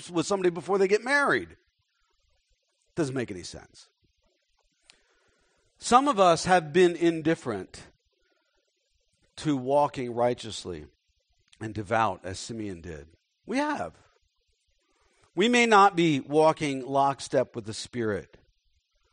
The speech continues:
but I would remind you that we have found the beginnings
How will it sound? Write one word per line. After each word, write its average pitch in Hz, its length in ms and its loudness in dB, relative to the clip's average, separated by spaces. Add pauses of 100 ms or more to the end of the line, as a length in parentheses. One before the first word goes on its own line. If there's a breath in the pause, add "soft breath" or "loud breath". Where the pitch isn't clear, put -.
(1120)
but 196 240 6
I 190 100 6
would 202 160 4
remind 226 500 4
you 143 200 2
that 175 200 2
we 196 180 -2
have 247 440 4
found 247 460 2
the 175 40 0
beginnings 165 840 2